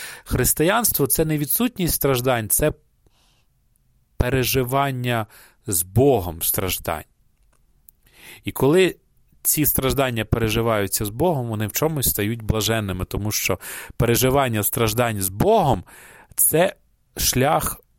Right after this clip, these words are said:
очищення і шлях радості. Тому що коли ти очищуєшся, ти вже, е, маєш такий передсмак щастя. І це вже є певна радість,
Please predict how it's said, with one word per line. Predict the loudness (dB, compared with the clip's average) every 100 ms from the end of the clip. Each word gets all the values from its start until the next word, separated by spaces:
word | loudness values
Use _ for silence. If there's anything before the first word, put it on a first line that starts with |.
| -6
очищення | -2 0 2 4 4 2 0 0 0 -4 -4 _ _ _ _ _ _ _ _ _ _ -4
і | -2
шлях | 0 0 0 0
радості. | 2 2 -2 -4 -6 -10 -18 _ _ _ _
Тому | -6 -4
що | -2 -2
коли | 0 0
ти | 2 0
очищуєшся, | 0 2 2 2 2 2 2 0 -2 -8 -16 -20 _ -2
ти | 0
вже, | 0 2 2 2
е, | -2 -16 -20 -20 -20 -8 -2 0 0 0
маєш | 0 2 2 2 0
такий | -2 -2 -2
передсмак | 0 0 4 4 2 0 2 2 2 0 -2
щастя. | -2 0 0 2 0 -2 -12 -20 _ _ _ _ _ _ _ -20
І | -10
це | -2 0
вже | 2 0
є | 0 -2 -2 -8 _ _ _ _ _ _ _ _
певна | -6 -6 -6 -6
радість, | -4 -4 -6 -10 -12 -12